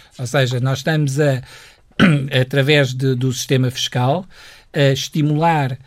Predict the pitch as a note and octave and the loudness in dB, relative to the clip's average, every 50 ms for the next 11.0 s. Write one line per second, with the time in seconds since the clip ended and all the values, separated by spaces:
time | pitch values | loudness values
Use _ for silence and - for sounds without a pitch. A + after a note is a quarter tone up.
0 | _ _ _ _ _ _ - - D#3 D3+ D3+ D3 C#3+ C3 B2 A#2+ - - - _ | _ _ _ _ _ _ -8 -2 0 2 2 4 2 2 0 -2 -6 -12 -20 _
1 | _ _ - - C3+ D3 D#3+ D#3 C#3+ - - - B2+ B2 - - C3+ C#3 D#3 F3 | _ _ -8 -4 -2 0 0 0 0 -2 -2 -2 -4 -2 -2 -2 -2 -2 -2 -2
2 | G#3 G#3+ A3 _ - _ _ _ _ - - D#3 D3 C3+ D#3+ D#3 D3+ C#3+ C#3 D#3+ | -4 -6 -8 _ -18 _ _ _ _ -8 -4 -2 -2 0 0 0 0 0 2 0
3 | D#3+ D3+ C3+ - - C#3 A#2+ - B2+ B2 B2+ B2+ A#2+ A#2+ - - C3+ B2 B2 - | 0 0 -2 -4 -6 -6 -4 -4 -2 0 2 2 2 0 -2 -4 -4 -4 -4 -2
4 | - D3 D#3 F3 F3 - - - - - - - - - E3 E3 D3 - E3+ D3+ | 0 2 2 0 0 -6 -14 -20 -20 -20 -16 -14 -6 -2 0 0 0 0 -2 0
5 | C#3 C#3 D3 E3+ E3 E3 D3+ E3 F#3 F3+ D#3+ B2+ B2 - - _ _ _ _ _ | 0 0 2 2 0 0 0 -2 0 0 0 0 -2 -6 -16 _ _ _ _ _
6 | _ - - _ - D#3 D#3 F#3+ G3 F#3+ - - - D#3 C#3+ C#3+ C#3+ D#3 E3+ D#3+ | _ -20 -20 _ -4 -2 0 0 0 -2 -6 -4 0 2 2 2 2 2 2 2
7 | C#3 C3 B2 - - - B2+ B2 B2+ B2 B2+ C#3+ C#3 C#3 D3+ D#3+ F3 E3+ - - | 0 0 -4 -6 -8 -6 -2 0 0 0 0 0 0 2 2 0 0 -2 -6 -14
8 | - _ - E3 D#3 C#3+ - - - - E3+ D#3 C#3+ - F3+ C#3 - - - - | -12 _ -2 -2 -2 -2 -6 -12 -8 -4 -4 -4 -2 -2 -6 -6 -6 -10 -8 -4
9 | E3 C#3+ D#3 D3 C#3 - E3 C#3 - - D#3 D#3 D#3+ D3+ - - - - - - | -2 0 0 -2 -2 -4 -6 -4 -2 -2 -2 -2 -2 -4 -8 -18 -20 -20 -20 -16
10 | - - D#3 D3+ D#3 D#3 E3+ - - - - - - D3+ D3 D3+ D3+ C#3 - - | -8 -4 -4 -2 -2 -4 -6 -10 -12 -12 -10 -4 0 0 0 0 -2 -4 -8 -16